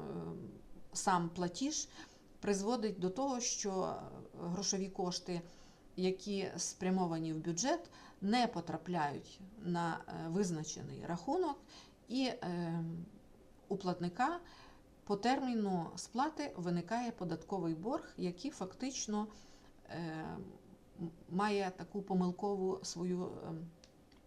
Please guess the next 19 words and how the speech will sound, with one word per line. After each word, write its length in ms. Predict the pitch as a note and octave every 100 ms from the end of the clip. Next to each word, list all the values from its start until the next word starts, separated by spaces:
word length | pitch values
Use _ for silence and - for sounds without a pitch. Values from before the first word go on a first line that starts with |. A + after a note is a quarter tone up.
| - - - -
природу. 500 | - G#3+ F3+ D#3 - - - - -
Тому 360 | G3+ A3+ C#4+ -
закликаю 600 | F3+ G#3 G3+ G3 F3 D#3+
всіх 500 | E3 - F#3 F#3 - - - - -
бухгалтерів, 600 | F3 F3+ E3+ F3 F3+ C#4 - - - - - -
е, 440 | - F3+ E3+ E3+ E3+
звертатись 880 | F3 G3+ G#3+ G#3 F#3 F3+ E3+ - - F#3
до 340 | F3+ G3 F3+
комунікаційної 840 | - F3 F3 E3+ F#3 F#3 G3+ E3+ D#3+
платформи 640 | D#3+ E3+ D4 F#4 A#3+ -
і 180 | F#3 F#3+
до, 280 | E3+ F3+ F3
е, 540 | - - F#3 F3 F3 F3+
с-, 460 | - - - - -
працівників, 800 | G3+ G3 G3+ G3 G3 - B3 C4+ - - -
податкових 540 | F#3+ F#3 - F#3+ F3+
інспекторів, 840 | F3+ - D#3+ E3+ - F3+ F#3 A#3+ B3
податкової 600 | F#3 F3+ - E3 E3 E3
служби, 460 | - F#3+ G#3+ C#4+